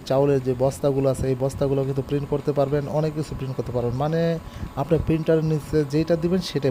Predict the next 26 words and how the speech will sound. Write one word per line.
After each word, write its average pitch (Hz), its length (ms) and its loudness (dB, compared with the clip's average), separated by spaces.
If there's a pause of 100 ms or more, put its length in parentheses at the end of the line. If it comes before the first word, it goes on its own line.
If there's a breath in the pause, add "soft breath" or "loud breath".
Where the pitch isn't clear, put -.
প্রিন্ট 123 180 -2
হয়ে 117 160 -2
বেরিয়ে 117 260 -2
আসবে। 113 320 -4 (1400 loud breath)
এর 160 140 2
জন্যে 180 380 4
দেখেন 156 340 4
কিন্তু 156 220 0
আপনাকে 156 340 0 (120)
কঠিন 175 320 2
পরিশ্রম 160 360 -2
করতে 151 240 0
হবে, 147 320 2
ঠিক 139 120 -2
আছে? 135 200 0
আপনি, 143 200 -2
আহ, 135 760 -2
নিজেকে 151 640 4
শিখতে 147 340 -4
হবে 143 340 4
মেশিনটাকে, 143 580 -2 (100)
মেশিনটাকে 135 580 -4
নিজে 139 220 -4
শিখে 143 300 -6
কিন্তু 147 240 -6
নিজেকে 139 320 -2